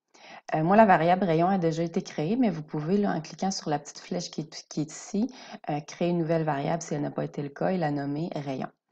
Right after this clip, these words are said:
Donc, au début de mon programme, on a remarqué que le rayon de mon premier cercle concentrique avait une valeur de quatre-vingts. Donc, dans la section maths ici,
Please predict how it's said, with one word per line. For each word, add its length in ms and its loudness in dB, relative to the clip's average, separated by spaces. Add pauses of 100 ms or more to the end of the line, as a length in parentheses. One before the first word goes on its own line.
(520)
Donc, 300 12
au 80 2
début 200 4
de 60 8
mon 160 8
programme, 760 2 (260)
on 140 4
a 40 4
remarqué 400 0
que 100 -2
le 80 4
rayon 340 2
de 80 2
mon 180 2
premier 460 2
cercle 360 -2
concentrique 840 -4
avait 260 -2
une 100 0
valeur 280 -2
de 80 -4
quatre-vingts. 560 -6
Donc, 260 -2
dans 140 -2
la 240 0 (640)
section 520 -2
maths 520 0
ici, 420 -6